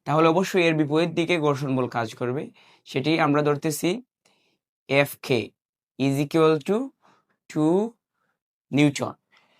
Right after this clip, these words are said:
আর কি আছে? দশ সেকেন্ড যাবৎ বল প্রয়োগ করে পঞ্চাশ মিটার দূরত্ব অতিক্রম করে। তাহলে আমরা ধরে নিচ্ছি এই জায়গা পর্যন্ত পঞ্চাশ মিটার, এবং এই বস্তুটি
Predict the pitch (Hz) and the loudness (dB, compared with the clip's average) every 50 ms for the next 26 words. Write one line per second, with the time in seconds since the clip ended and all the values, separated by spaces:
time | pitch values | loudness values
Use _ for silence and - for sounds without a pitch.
0 | _ _ _ _ _ - - 165 202 226 - 226 226 220 214 175 226 247 254 - | _ _ _ _ _ 0 4 4 4 4 4 2 2 2 2 2 0 -2 -2 -4
1 | _ _ _ _ - - 131 120 165 185 214 233 - - - 240 214 226 240 247 | _ _ _ _ -6 -4 2 6 6 6 6 4 0 -2 -2 0 2 2 2 4
2 | 233 202 180 156 139 143 151 156 - 147 143 151 160 160 - 185 185 185 175 185 | 4 6 4 4 4 2 0 0 0 0 2 2 2 2 2 0 0 0 2 2
3 | 175 160 160 170 - _ _ - _ _ _ _ _ - 196 190 190 170 - 226 | 4 4 4 2 0 _ _ -20 _ _ _ _ _ -4 -2 -2 -2 -2 -2 -2
4 | 233 220 - - 196 190 185 214 208 190 160 156 160 147 - - 147 127 135 131 | -2 -2 -4 -6 -6 -4 0 2 2 2 2 2 2 2 2 0 -2 -2 -2 -2
5 | - 135 120 120 - 120 117 - _ _ - - - _ _ - 151 185 214 226 | -2 -2 -4 -2 -2 -4 -6 -6 _ _ -20 -20 -20 _ _ -4 0 2 4 4
6 | 226 226 233 247 220 190 214 214 220 226 226 - - - 233 233 240 233 - - | 4 4 4 2 2 2 2 2 4 2 0 -2 -2 -2 0 0 0 -2 -6 -10
7 | _ _ - 175 180 185 208 180 190 190 180 165 175 175 175 - _ _ - 170 | _ _ -2 2 2 2 2 2 2 2 2 2 0 -2 -2 -4 _ _ -2 0
8 | 160 151 156 156 147 160 156 151 160 151 143 131 143 135 127 135 123 113 120 113 | 0 0 0 0 -2 -4 -4 -2 0 0 0 0 -2 -4 -4 -4 -4 -4 -4 -6
9 | 113 - _ _ _ _ _ _ _ _ _ _ _ _ _ _ _ _ _ _ | -8 -10 _ _ _ _ _ _ _ _ _ _ _ _ _ _ _ _ _ _
10 | _ _ - 139 131 139 139 160 196 220 - _ - - - - _ - - _ | _ _ -2 0 2 2 2 2 0 -2 -4 _ -20 -20 -20 -20 _ -20 -20 _
11 | _ _ _ - 160 180 196 202 214 208 - - 220 214 - 220 226 233 247 254 | _ _ _ 2 4 4 4 4 2 0 0 -4 -4 -2 0 0 2 2 2 2
12 | 233 | 0